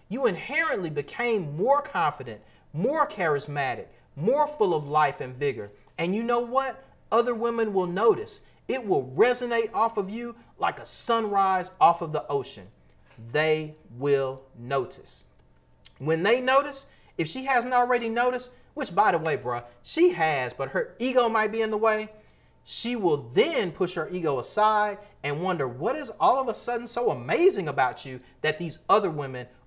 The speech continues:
are interested. And she's fighting the urge to ask you out. Can I tell y'all the crazy thing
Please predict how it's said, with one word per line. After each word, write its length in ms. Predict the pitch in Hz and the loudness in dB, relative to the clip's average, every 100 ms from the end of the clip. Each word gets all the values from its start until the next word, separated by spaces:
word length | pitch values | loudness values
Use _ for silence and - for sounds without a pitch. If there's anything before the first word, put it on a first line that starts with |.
| _ | _
are 180 | 131 131 | 2 2
interested. 520 | 135 127 107 - 90 - _ _ _ | 0 -12 -14 -16 -16 -18 _ _ _
And 200 | 131 123 | -8 -8
she's 360 | - 214 220 - | -6 -6 -6 -4
fighting 440 | - 160 151 151 | 2 2 2 -2
the 120 | 156 - | -6 -4
urge 460 | 120 110 110 107 - - | -4 -4 -6 -10 -20 -20
to 220 | 123 - | -18 -10
ask 420 | 127 117 107 - _ _ - 113 | -6 -6 -8 -18 _ _ -16 -6
you 240 | 202 135 | -4 -4
out. 200 | 87 - _ _ _ _ _ - - _ _ - | -6 -12 _ _ _ _ _ -20 -20 _ _ -12
Can 120 | 285 | -4
I 100 | 381 | -4
tell 380 | - 170 147 151 | -4 -2 0 0
y'all 260 | 143 135 | 2 2
the 60 | 117 | 0
crazy 500 | - 151 160 147 135 | -2 0 2 0 -8
thing 520 | - 139 139 135 131 | -8 -6 -6 -8 -12